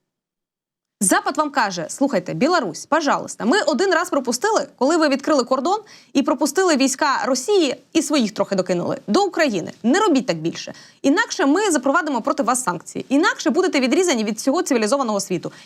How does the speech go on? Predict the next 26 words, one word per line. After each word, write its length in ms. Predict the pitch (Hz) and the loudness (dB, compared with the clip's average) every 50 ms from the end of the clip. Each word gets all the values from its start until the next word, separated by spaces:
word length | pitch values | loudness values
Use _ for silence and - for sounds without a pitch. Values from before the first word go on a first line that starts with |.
| - _ _ | -20 _ _
Інакше 440 | 262 349 392 453 453 440 - - 269 | 0 2 2 0 0 -2 -4 -4 -2
жодна 240 | 233 349 285 285 | -2 0 0 0
Росія 280 | 269 277 269 - 381 302 | 0 0 0 0 0 2
вас 220 | 214 247 302 - - | 2 0 -2 -2 -6
в 60 | - _ | -8 _
тому 240 | - 320 311 262 208 | -2 0 0 0 2
не 120 | 220 277 | 2 2
врятує". 460 | 262 247 220 - - 175 - - - - - - _ _ _ _ _ _ _ _ _ _ | 0 0 -2 -4 -6 -6 -6 -6 -8 -12 -16 -20 _ _ _ _ _ _ _ _ _ _
Ну, 200 | - 339 403 494 466 | -2 0 0 0 2
правда. 440 | - 453 370 285 - 165 160 160 - - - _ _ _ _ | 0 -2 -2 -2 -4 -6 -8 -10 -10 -12 -16 _ _ _ _
Давайте 500 | - 226 - 453 508 508 466 - 370 339 | -4 -2 0 0 0 0 0 0 0 0
жить 280 | 277 262 320 240 190 180 | 2 2 0 0 -2 -2
дружно. 440 | 180 247 240 196 165 170 160 160 - - | -2 -2 -2 -2 -4 -4 -6 -6 -6 -2
Давайте 260 | 202 339 466 453 427 | 0 0 0 2 0
ви 80 | 339 302 | -2 0
просто 280 | 269 392 427 415 - | 0 0 -2 0 0
будете, 320 | 285 247 294 262 254 - 269 | 0 2 2 0 2 0 0
е, 840 | 247 240 233 226 214 208 196 190 180 175 175 175 170 170 165 - | 2 2 2 4 4 4 4 2 2 0 0 0 -2 -2 -2 -4
собі 300 | 220 - 233 226 254 247 - _ _ _ | -4 -2 0 0 0 -2 -4 _ _ _
тихесенько, 460 | 330 311 403 415 403 - 285 269 277 | -2 0 0 0 0 -2 0 0 2
ми 140 | 269 339 330 | 2 2 2
закриваємо 580 | 262 294 294 - 311 294 269 247 233 233 226 - | 2 0 0 0 0 0 2 0 -2 -2 -2 0
очі 240 | 262 277 - - 240 | 0 0 0 0 -4
на 60 | 220 | 0
вашого 380 | 220 226 233 - 247 233 233 - - | 0 0 -2 -2 -2 -2 -2 0 0
узурпатора 600 | 277 269 330 320 453 453 453 370 311 - - | 0 2 2 2 2 0 0 -2 -4 -4 -4